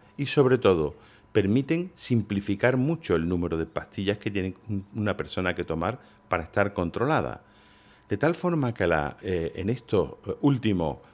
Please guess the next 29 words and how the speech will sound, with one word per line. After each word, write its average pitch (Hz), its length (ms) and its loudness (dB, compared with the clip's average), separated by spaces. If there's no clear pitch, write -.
quince 147 420 0
años 85 400 -2
hemos 131 220 0
conseguido 120 680 0
asociaciones 107 800 -2
de 101 120 2
tres 139 220 -6
fármacos 101 600 -4
en 113 180 2
una 151 160 0
sola 101 280 0
pastilla, 73 640 -6
hemos 139 260 0
conseguido, 101 520 0
o 107 140 6
en 101 60 4
muy 156 180 2
pocas 104 320 0
pastillas, 78 600 -8
que 135 140 2
han 151 140 0
conseguido 131 680 -2
con 110 140 2
una 143 220 0
enorme 110 400 2
eficacia 120 680 -2
y 113 100 0
una 131 320 2
muy 127 640 2